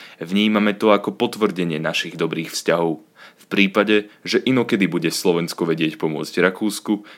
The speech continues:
budeme sa snažiť im tento príspevok odplatiť." Medici budú mať zaručené ubytovanie a stravu na rovnakej úrovni,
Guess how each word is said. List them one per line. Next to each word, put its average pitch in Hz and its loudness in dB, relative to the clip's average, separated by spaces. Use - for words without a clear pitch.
budeme 123 0
sa 87 -8
snažiť 85 -4
im 87 -2
tento 82 0
príspevok 82 -2
odplatiť." 82 -2
Medici 135 2
budú 113 2
mať 104 4
zaručené 107 2
ubytovanie 104 2
a - 0
stravu 107 0
na 85 2
rovnakej 80 -2
úrovni, 101 2